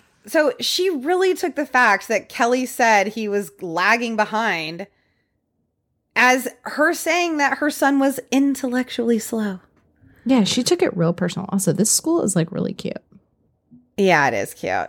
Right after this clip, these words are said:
Speaker 1: The district director of the after-school program had investigated this whole incident and said that actually the boy had been left outside for five to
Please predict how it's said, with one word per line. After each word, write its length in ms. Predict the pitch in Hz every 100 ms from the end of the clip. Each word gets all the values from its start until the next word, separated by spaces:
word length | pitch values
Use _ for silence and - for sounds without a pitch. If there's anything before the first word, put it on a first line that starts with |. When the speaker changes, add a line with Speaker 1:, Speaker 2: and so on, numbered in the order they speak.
| -
Speaker 1:
The 100 | 247
district 540 | 214 254 294 381 392
director 560 | 254 196 165 - 254 269
of 160 | 277 262
the 100 | 269
after-school 560 | 285 285 285 - 294
program 520 | 285 302 277 302 285
had 160 | 294 220
investigated 760 | 220 202 202 - 240 247 247 214
this 160 | 202
whole 240 | - 214 277
incident 540 | 170 170 156 143 165 _ _ - - -
and 160 | 269
said 240 | 254 311 262
that 220 | 294 -
actually 560 | 254 339 440 - 415 403
the 140 | 359
boy 280 | 233 233 247
had 140 | 269 233
been 180 | 233
left 240 | 208 208 220
outside 680 | 202 - 190 180 175 170 -
for 180 | 202 190
five 500 | - 220 220 240 220
to 160 | 226